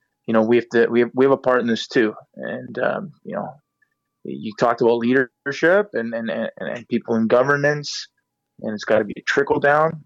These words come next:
Hey, the trickle down, if it's just, you know, us teaching our kids and how we just operate in our life, doesn't have, you don't have to have a kid. You can show your kid too, show kids and young people, you know, and it's, it's, it's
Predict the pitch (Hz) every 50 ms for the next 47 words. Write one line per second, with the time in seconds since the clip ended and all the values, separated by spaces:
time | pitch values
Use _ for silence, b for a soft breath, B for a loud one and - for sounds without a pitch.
0 | _ - 131 135 127 127 123 - - 147 147 135 139 135 139 135 135 135 131 123
1 | - 131 131 - - - - 131 127 - - - - 120 120 120 123 123 - b
2 | b b b b b _ - 113 123 - - - 127 123 - - 123 123 123 117
3 | - - 127 123 117 104 - 123 117 117 117 120 123 123 120 120 117 123 117 -
4 | - - - 117 120 123 - - 123 120 120 - 123 113 110 110 113 117 127 123
5 | 117 - - 117 113 117 113 107 - _ 110 110 113 113 110 104 - 110 - _
6 | - - 139 147 139 - - - 110 - _ - - - - 127 139 131 123 120
7 | - - 117 113 104 - 127 127 127 127 127 - - 123 120 110 - 120 123 117
8 | 104 - 120 120 123 127 131 113 120 113 - 123 117 113 - b b b b b
9 | b b b b b b b b b b b b b b - 110 110 113 117 117
10 | 117 117 113 - - - - - - - - - - - -